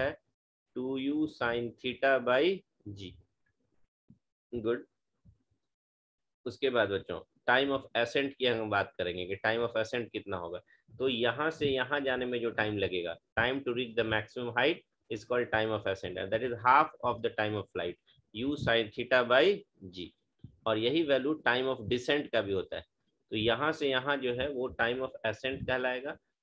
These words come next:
और यहाँ से यहाँ जो होगा time of descent, यहाँ से यहाँ time of ascent, और यहाँ से यहाँ जो होगा time of descent, and that is equal to half of time of flight, है ना? उसके बाद बच्चों, अगर हम range की बात करें कि range कितना होगा,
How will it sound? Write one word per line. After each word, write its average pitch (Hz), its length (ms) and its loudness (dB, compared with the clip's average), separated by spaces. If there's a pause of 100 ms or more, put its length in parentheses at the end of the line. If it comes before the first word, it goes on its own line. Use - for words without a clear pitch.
और 110 160 -2
यहाँ 123 300 0
से 143 160 -6
यहाँ 127 220 -2
जो 120 140 -4
होगा 127 340 -2
time 110 260 0
of 107 140 -10
descent, 95 340 -8
यहाँ 117 260 -2
से 135 140 -8
यहाँ 123 220 -4
time 117 240 -4
of 110 140 -4
ascent, 165 300 -2 (460)
और 123 220 0
यहाँ 120 380 0
से 135 160 -4
यहाँ 131 220 0
जो 123 160 2
होगा 120 300 2
time 113 300 -2
of 165 80 -2 (220)
descent, 101 300 -6 (140)
and 107 120 -2
that 113 160 -2
is 117 80 -8
equal 139 420 0
to 151 100 0 (460)
half 143 320 4 (120)
of 120 200 0 (140)
time 113 280 -2
of 180 160 -2 (200)
flight, 92 380 -6 (840)
है 139 40 -8
ना? 160 100 -6 (540)
उसके 131 220 -4
बाद 123 180 2
बच्चों, 104 280 0 (220)
अगर 123 200 2
हम 127 120 0
range 147 320 2
की 123 140 -6
बात 98 320 0
करें 95 180 -2
कि 110 100 -2
range 135 300 0
कितना 101 300 -4
होगा, 85 340 -6